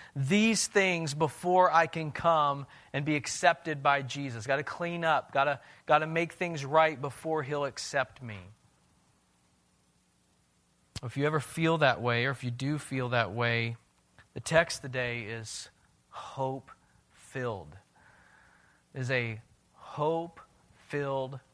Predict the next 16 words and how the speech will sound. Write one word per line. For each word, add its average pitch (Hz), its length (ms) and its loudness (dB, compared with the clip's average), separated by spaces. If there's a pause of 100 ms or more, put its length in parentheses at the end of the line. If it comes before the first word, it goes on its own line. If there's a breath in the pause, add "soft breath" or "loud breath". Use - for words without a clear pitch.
joy-filled 127 1200 -6 (260)
text. - 760 -12 (1500 soft breath)
The 110 120 -2
truth 135 720 -4 (880)
and 117 100 -4
hope 135 380 -4
that 107 120 -8
we 120 120 -4
have 120 300 4
in 113 100 -6
Jesus. 110 540 -6
And 107 80 -10
so 143 100 -6
let's 170 160 0
stand 160 480 -2
together. 135 520 0